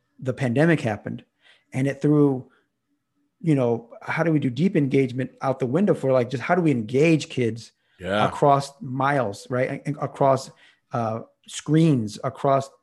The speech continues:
Speaker 1: Wi-Fi, right?
Speaker 2: Mm-hmm.
Speaker 1: Um, and so he wrote this article, which was, uh, it was called, uh, Making Schools More Human,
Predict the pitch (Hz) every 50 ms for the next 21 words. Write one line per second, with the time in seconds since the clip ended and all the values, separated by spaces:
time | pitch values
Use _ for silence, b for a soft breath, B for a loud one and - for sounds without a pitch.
0 | _ _ - 120 107 120 127 135 160 180 156 - - 110 98 101 104 107 117 131
1 | 156 - - - - - _ _ - 101 139 131 127 123 135 131 123 156 139 147
2 | 139 147 175 165 - 156 - - - _ _ _ _ _ _ _ - 151 165 190
3 | 190 185 151 143 135 139 135 - - 147 127 113 147 - _ _ _ 220 208 196
4 | 190 _ 220 214 147 123 - - 156 131 127 - - 135 127 127 123 127 117 120
5 | 123 _ _ _ _ _ _ _ _ _ _ _ - _ _ _ - 127 147 151
6 | 151 151 143 - - - 151 139 139 135 135 131 127 - - _ _ _ 196 180
7 | 135 120 123 120 117 110 - - 143 135 123 117 113 107